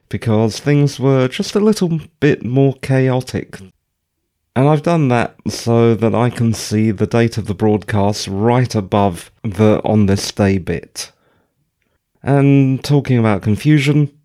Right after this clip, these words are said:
man, there's been a lot of confusion going on,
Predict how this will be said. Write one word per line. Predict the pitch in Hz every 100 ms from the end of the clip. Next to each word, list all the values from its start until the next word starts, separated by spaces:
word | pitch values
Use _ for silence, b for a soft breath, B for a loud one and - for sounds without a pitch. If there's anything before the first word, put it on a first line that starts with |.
| _ _ -
man, | - 107 107 107 101 -
there's | 120 117
been | - 104
a | 101
lot | 101 92
of | 95 -
confusion | 101 - 110 98 98
going | 92 90 90
on, | 90 85